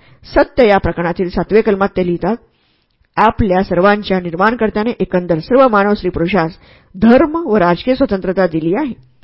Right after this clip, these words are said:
पुढे याच पुस्तकातील आर्यभट ब्राह्मणांचे वेद आणि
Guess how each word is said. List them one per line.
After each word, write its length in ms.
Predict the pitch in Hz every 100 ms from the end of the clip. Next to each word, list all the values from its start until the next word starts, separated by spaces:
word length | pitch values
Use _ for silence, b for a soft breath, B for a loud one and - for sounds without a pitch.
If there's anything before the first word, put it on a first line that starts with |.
| -
पुढे 140 | 185
याच 260 | 175 175 -
पुस्तकातील 560 | 240 - 180 180 214 240 b b b b
आर्यभट 440 | 208 254 339 302 214
ब्राह्मणांचे 540 | 190 180 202 202 190
वेद 340 | 156 202 185 180 b b b
आणि 360 | 196 214 262